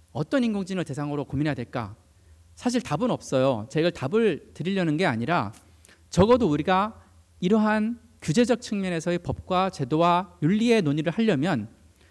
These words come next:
우리가 어떤 단계를 적어도는 상정하고 고민할 거냐라는 한 사회적 합의를 두고 그거에 대한 것을 논의해가고 또 만약에 그런 대상이 여러 가지라면 여러 가지 각각의 유형을 나눠가지고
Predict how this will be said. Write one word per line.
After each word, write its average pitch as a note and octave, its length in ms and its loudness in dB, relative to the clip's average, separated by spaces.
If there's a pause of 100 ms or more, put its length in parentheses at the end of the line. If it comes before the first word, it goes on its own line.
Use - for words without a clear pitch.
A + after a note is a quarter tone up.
(380)
우리가 G#3+ 320 6
어떤 C4 340 6
단계를 G#3+ 840 4
적어도는 G3+ 460 2
상정하고 G#3 680 0
고민할 G3+ 320 2
거냐라는 F3 500 -2
한 D#3 100 -2
사회적 G#3+ 440 -4
합의를 G#3+ 220 -6
두고 B2+ 500 0 (560)
그거에 A#3+ 320 8
대한 A3 260 2
것을 F#3 240 -2
논의해가고 C#3 960 -2 (340)
또 C4 300 4 (140)
만약에 G#3+ 340 0
그런 G#3 300 0
대상이 C#3 640 -2
여러 C#3 180 2
가지라면 C#3 680 -2 (400)
여러 E3+ 180 6
가지 G#3+ 260 4
각각의 E3+ 680 -2
유형을 E3 340 0
나눠가지고 C3+ 800 -4